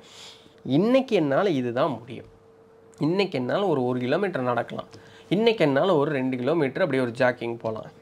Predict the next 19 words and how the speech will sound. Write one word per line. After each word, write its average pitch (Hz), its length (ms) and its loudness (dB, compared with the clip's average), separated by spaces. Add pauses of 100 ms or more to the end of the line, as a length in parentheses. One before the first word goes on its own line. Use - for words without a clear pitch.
(140)
என்னால 170 360 2
இன்னைக்கு 170 240 2 (100)
நாலு 127 200 2
தோசை 139 360 -2
தான் 180 160 0
திங்க 120 260 -4
முடியும், 110 240 -10 (340)
எதிர்காலத்துல 226 760 2
நான் 214 160 2
வந்து 214 160 0
மூணு 202 220 0
தோசை 202 360 -2
திம்பணும், 185 320 2
அதை 160 140 0
அதுக்கப்புறம் 190 460 -2
பார்த்துக்கலாம், 160 440 -4 (240)
இன்னைக்கு 220 420 -6
என்னால 165 280 0
நாலு 127 140 0